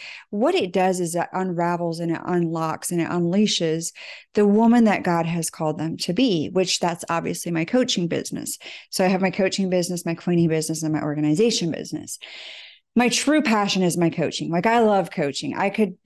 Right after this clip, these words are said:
I, I just love watching transformation happen in women's lives. It's what I was born to do. It's what I was created to do. It's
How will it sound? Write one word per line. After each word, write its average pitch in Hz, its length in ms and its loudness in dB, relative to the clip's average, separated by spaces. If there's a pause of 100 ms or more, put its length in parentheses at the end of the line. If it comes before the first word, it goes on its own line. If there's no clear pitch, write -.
I, - 140 -2 (100)
I 202 180 2
just 214 300 2
love 254 880 4
watching 196 640 0
transformation 180 760 -2
happen 160 400 -2
in 165 180 -2
women's 160 480 0
lives. - 360 -2
It's 175 180 -4
what 196 100 2
I 208 100 4
was 190 140 4
born 214 520 4
to 208 120 -4
do. 180 200 2
It's 170 160 -2
what 170 100 -4
I 160 60 2
was 143 180 -6
created 180 600 2
to 180 100 -4
do. 175 180 2
It's 156 160 -2